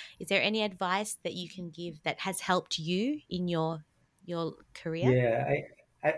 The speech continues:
Speaker 2: I think, um, it's good, uh, that we discuss about this, and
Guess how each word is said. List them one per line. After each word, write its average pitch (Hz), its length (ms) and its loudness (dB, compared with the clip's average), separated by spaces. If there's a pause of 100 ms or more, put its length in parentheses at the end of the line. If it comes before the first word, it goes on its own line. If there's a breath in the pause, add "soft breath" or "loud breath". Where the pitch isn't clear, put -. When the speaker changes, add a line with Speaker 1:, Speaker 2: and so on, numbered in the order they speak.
(120)
Speaker 2:
I - 20 4
think, 170 540 4
um, 104 760 2 (120)
it's - 260 2
good, 139 360 2
uh, 107 160 4
that 98 260 0
we 95 60 -10
discuss 98 600 -4
about 85 340 -4
this, 87 360 -2
and 98 280 4